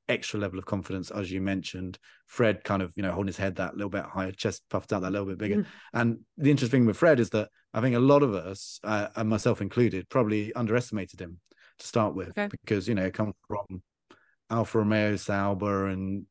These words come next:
Speaker 1: you know, you looked at his track record there and you're like, "Well, it's good enough." You know, I mean, they were, they were okay, you know, at times, but they, you know, it's not like they were making huge leaps up the grid. But I think given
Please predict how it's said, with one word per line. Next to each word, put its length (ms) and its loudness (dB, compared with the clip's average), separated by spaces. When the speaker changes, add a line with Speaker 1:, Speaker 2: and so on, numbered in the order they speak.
Speaker 1:
you 100 -6
know, 100 -2
you 160 -2
looked 220 0
at 40 -4
his 80 -2
track 220 -4
record 320 -2
there 100 4
and 80 2
you're 100 2
like, 100 -2
"Well, 280 4
it's 80 -20
good 100 6
enough." 320 6
You 60 4
know, 80 4
I 40 4
mean, 140 4
they 100 2
were, 180 2
they 100 -2
were 140 0
okay, 360 0
you 260 -4
know, 140 -6
at 60 -14
times, 520 -4
but 220 -2
they, 140 -8
you 120 -6
know, 60 -4
it's 80 -8
not 120 -4
like 140 -2
they 100 0
were 160 0
making 340 -2
huge 640 -4
leaps 280 2
up 160 -2
the 60 -8
grid. 460 4
But 340 2
I 100 -2
think 320 4
given 640 2